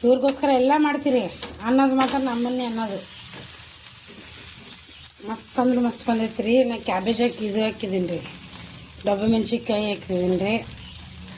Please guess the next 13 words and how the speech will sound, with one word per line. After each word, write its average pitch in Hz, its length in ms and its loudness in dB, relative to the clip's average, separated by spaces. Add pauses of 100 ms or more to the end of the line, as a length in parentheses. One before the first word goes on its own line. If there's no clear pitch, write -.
(180)
ಡಬ್ಬೆ 208 260 0
ಮೆಣಸಿನ್ಕಾಯಿ, 214 500 0
ಈರುಳ್ಳಿ, 208 380 0 (1700)
ಕೊತ್ತಂಬರಿ 226 460 4
ಇರಲಿಲ್ಲ 202 300 -2 (2500)
ನೋಡಿ 226 200 8 (100)
ಫ್ರೆಂಡ್. 220 220 4 (100)
ಕತ್ತತ್ರ 233 460 4 (100)
ಎಲ್ಲ 233 120 4 (120)
ಫುಲ್ 240 280 4 (640)
ಬ್ಲ್ಯಾಕ್ 214 380 6
ಆಗಿದೆ 202 320 0
ನೋಡಿ, 208 240 6